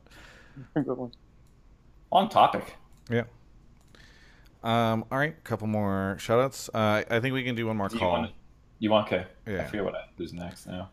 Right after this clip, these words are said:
Speaker 3: Yeah. I'm keeping an eye on the time. Uh, where are we? Where are we? Where are we? Uh, Rotodom, Voyu one, Berserker. Uh, calling shout-out, Unlucky You, got a sub now. Uh, Sir, Sicilian,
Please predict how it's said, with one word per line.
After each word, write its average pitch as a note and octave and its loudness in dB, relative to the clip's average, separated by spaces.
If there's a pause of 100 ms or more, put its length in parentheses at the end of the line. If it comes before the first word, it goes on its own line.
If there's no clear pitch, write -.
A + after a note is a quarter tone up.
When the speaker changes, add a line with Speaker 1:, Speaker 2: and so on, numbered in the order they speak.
(200)
Speaker 3:
Yeah. G2+ -6 (420)
I'm - -12
keeping E2+ -4
an E2 -4
eye D2+ -4
on D2 -6
the D#2 -6
time. E2 -10 (1800)
Uh, C3 4
where F#2 -2 (100)
are A#1 -8
we? A#1 -12
Where B2 -2
are D#3+ 2
we? D#3 0
Where A2+ 0
are B1+ -4
we? B1+ -8 (800)
Uh, A2 2
Rotodom, B2 4
Voyu A#2+ 6
one, A#2 4
Berserker. B2+ 6 (280)
Uh, G2+ 2
calling B2 0
shout-out, C#3 6
Unlucky A#2+ 0
You, A#2+ 2
got A2+ 6
a G#2 2
sub B2 2
now. B2 0 (340)
Uh, G#2+ 6
Sir, B2+ 6
Sicilian, C#3 2